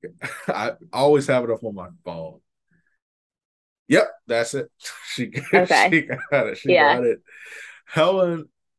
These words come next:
Speaker 1: you balled out the season. I hope you have an incredible off season,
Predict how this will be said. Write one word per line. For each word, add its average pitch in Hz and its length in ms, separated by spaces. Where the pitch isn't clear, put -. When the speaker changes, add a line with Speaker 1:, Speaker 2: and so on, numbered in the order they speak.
Speaker 1:
you 139 180
balled 143 420
out 135 240
the 120 80
season. 110 760
I 131 120
hope 127 240
you 113 120
have 104 220
an 110 140
incredible 143 760
off 107 220
season, 101 640